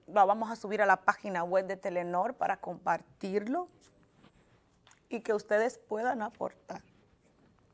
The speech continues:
Porque el otro día lo único que recibió fueron cuatro funditas y difundieron los videos por todos lados.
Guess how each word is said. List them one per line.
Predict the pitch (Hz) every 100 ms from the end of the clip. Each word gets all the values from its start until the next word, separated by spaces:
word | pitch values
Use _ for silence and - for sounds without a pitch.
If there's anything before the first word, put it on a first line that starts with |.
| _ _ _ - - - - - - - - _ _ _ _ _ _
Porque | 277 285 277 269 254 247 247 269 302 _ _ _ _ _ _ _ _ _ _ _ _ _ _ - -
el | 262 269
otro | 269 285
día | 277 277
lo | 240
único | 247 254
que | 240
recibió | 233 233 226
fueron | 226 220 220
cuatro | 214 214 240
funditas | - 214 220 277 247 226
y | 208
difundieron | 202 202 185 202 220
los | 220
videos | 220 196 202
por | 208 208
todos | 185 196 214
lados. | 220 226 208 - -